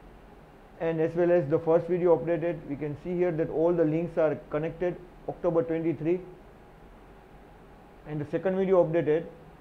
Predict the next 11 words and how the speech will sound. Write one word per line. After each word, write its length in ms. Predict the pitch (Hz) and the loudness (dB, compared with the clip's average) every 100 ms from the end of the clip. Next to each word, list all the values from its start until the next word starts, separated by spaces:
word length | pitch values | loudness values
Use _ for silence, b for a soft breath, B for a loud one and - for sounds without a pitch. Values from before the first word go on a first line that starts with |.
| - - | -18 -6
once 160 | 160 | -2
the 80 | 151 | 0
profit 360 | 127 160 165 175 | 2 2 0 0
was 200 | 165 156 | 0 0
the 80 | 156 | 0
twelve 260 | 160 156 | 0 0
thousand 400 | 147 135 135 175 - - | 0 -4 -4 -10 -16 -12
of 140 | 135 | -10
the 80 | 127 - | -8 -4
same 180 | 175 175 | -2 0
account. 380 | 143 143 170 | -2 -2 -4